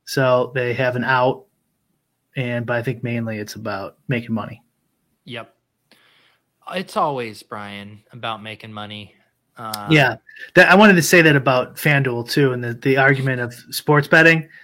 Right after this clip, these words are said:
Speaker 1: that they're focusing on sports betting, DraftKings focusing on sports betting. This, this, like, kind of commie double talk of, "Oh, well, they're, they're only, it's all about money. It's all about money,"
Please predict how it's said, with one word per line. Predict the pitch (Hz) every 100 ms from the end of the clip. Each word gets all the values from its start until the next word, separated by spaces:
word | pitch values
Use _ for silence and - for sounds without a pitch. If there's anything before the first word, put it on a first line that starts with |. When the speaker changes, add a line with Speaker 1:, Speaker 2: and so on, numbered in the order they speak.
| _ -
Speaker 1:
that | 131 - _ 160 - _ _ _ -
they're | 143 143 131
focusing | 156 143 147 147
on | 139 135
sports | - 143 139
betting, | 143 139
DraftKings | 135 127 - 135
focusing | - 131 131 127 - 139
on | 127 123
sports | - 131 127
betting. | 151 143 147 147 - - - _ _ _ _ _
This, | 139 -
this, | 147 139 -
like, | 139 135
kind | 151 147 135
of | - - _ _ _ _ _ _ _ _ _ _ 123 139
commie | - 151 156 147
double | 143 139 151
talk | 147 156 156 - - _ -
of, | 135 131 117 - - 240 285 - - _ _ -
"Oh, | 214 226
well, | 185 180
they're, | 165 190 151 -
they're | 190 208
only, | 220 226 220
it's | 175 202
all | 202 202
about | 185 185 170
money. | 180 170 143
It's | 135
all | 170 190 190
about | 196 196
money," | 196 196 160 139 -